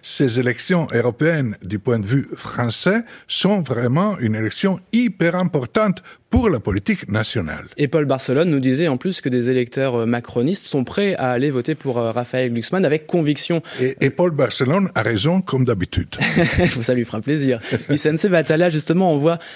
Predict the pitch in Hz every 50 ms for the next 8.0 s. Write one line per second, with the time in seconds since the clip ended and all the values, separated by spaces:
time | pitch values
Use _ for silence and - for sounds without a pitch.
0 | - - 117 123 - - 135 - 139 139 - - 151 - - 151 143 147 139 139
1 | 135 - 180 165 139 - - - 160 156 143 139 143 151 147 - 185 190 185 170
2 | 147 131 - - 139 131 123 - - - - 123 120 123 135 139 139 143 147 143
3 | 156 165 165 165 160 143 120 - - - - 127 127 131 143 - - 139 131 -
4 | 135 135 - - 135 156 196 190 - - - - - - - 117 123 120 - 135
5 | 139 - 156 147 139 131 123 - - 135 131 - 190 180 151 - - 139 127 -
6 | 143 135 139 - 220 - 180 180 180 165 156 147 139 131 127 120 127 127 120 120
7 | 117 113 117 127 123 - 123 - - 131 - 131 120 - 131 127 113 107 107